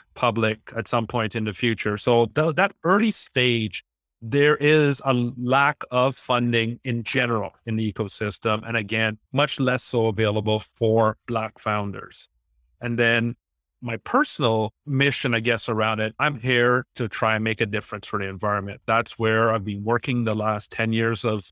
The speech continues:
my business career in that sustainability, clean tech side. So in creating a venture fund, I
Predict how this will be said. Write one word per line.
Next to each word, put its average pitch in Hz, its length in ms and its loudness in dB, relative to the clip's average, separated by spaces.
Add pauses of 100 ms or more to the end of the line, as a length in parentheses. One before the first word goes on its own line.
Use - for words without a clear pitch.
my 101 380 -2 (100)
business 123 340 0
career 120 400 4
in 113 60 0
that 104 220 -2
sustainability, 110 1120 0
clean 120 320 -2
tech 113 260 -2
side. 110 460 0 (320)
So 123 440 4
in 123 120 -6
creating 165 340 0
a 113 60 0
venture 120 340 -2
fund, 113 260 0
I 123 100 0